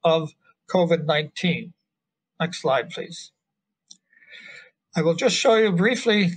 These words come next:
these results showing that remdesivir, when it is, does not inhibit the entry of the virus, as you can see here, but it does inhibit the virus after it enters the cell.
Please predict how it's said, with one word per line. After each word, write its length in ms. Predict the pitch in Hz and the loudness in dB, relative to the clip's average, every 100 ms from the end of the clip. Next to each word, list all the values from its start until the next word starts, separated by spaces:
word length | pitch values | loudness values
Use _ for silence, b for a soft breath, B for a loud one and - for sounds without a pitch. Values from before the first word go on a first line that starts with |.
| 208 | -2
these 320 | 180 233 220 | 0 0 2
results 480 | 196 180 165 214 - | 0 2 2 0 -4
showing 420 | - 196 196 185 | -2 0 2 2
that 300 | 185 180 - | 0 -2 -4
remdesivir, 920 | 185 185 180 247 202 170 147 156 208 - B B B _ | 0 2 2 2 2 0 0 0 -2 -6 B B B _
when 180 | 190 196 | 0 0
it 140 | 196 | 2
is, 320 | 196 185 175 - _ - | 2 0 -2 -10 _ -6
does 240 | 196 175 | -2 0
not 460 | 202 214 262 - - - | 2 2 2 -2 -12 -12
inhibit 640 | 233 175 170 214 196 180 - | -4 -4 -2 0 0 -2 -2
the 140 | 165 | -2
entry 400 | 190 220 214 185 | 0 0 0 -2
of 120 | 151 143 | 0 -4
the 80 | |
virus, 640 | 135 131 131 185 226 - - _ B B B - | -2 0 2 2 0 -6 -14 _ B B B -2
as 280 | 165 156 147 | 0 0 -2
you 80 | 160 | -4
can 180 | 175 170 | -4 -4
see 340 | - 196 175 | 0 2 2
here, 560 | 170 240 208 196 208 175 B B B _ | 2 2 4 2 0 -4 B B B _
but 400 | 220 220 220 - - _ _ _ _ - | 2 2 0 -10 -20 _ _ _ _ -6
it 260 | 214 208 | -4 -2
does 460 | - 226 220 - - _ - | 2 2 2 -4 -14 _ -4
inhibit 540 | 202 175 202 202 185 | -2 2 0 0 -2
the 60 | 180 | 0
virus 520 | 175 175 180 175 - - | 2 2 2 0 -2 -2
after 440 | 175 185 175 185 | 0 0 -2 -2
it 80 | 175 | 0
enters 440 | 160 170 175 165 - | 0 -2 -2 -2 -2
the 80 | |
cell. 500 | 165 - 147 117 131 | -4 0 0 0 -4